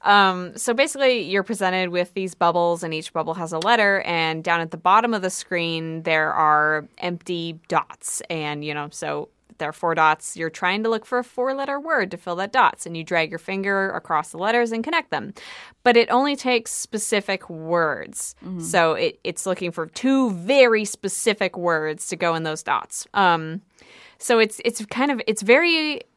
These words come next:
Speaker 1: very challenging sometimes to pick out what word exactly it wants.
Speaker 2: Hmm.
Speaker 1: Um, and it gets, it ca-, it goes, it waffles back and forth on, like, how many it's looking for. Like, sometimes it'll be looking for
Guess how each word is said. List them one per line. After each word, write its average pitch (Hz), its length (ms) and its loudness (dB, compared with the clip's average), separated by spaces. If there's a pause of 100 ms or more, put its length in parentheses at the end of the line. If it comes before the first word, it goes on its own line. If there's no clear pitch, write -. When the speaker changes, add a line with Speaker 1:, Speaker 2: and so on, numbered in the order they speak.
(140)
Speaker 1:
very 269 420 -2
challenging 240 960 -2
sometimes 175 600 -4
to 185 80 -8
pick - 440 -8
out 175 320 0
what 180 340 -2
word 185 360 -4
exactly 165 760 -2
it 165 180 -2
wants. 165 760 2
Speaker 2:
Hmm. 180 400 -10
Speaker 1:
Um, 180 280 2
and 208 120 0
it 240 100 2
gets, - 600 -2 (420)
it 233 140 0
ca-, 269 160 -2
it 247 160 2
goes, 254 300 6
it 226 160 0
waffles 220 340 6
back 196 180 4
and 175 140 -6
forth 170 240 0
on, 170 100 -2
like, 156 160 -2
how 170 140 -2
many 165 160 0
it's 160 180 -8
looking 165 300 -8
for. 160 200 -2
Like, 160 160 -2
sometimes 156 580 -6
it'll 165 160 -6
be 170 140 -6
looking 160 340 -8
for 156 360 -4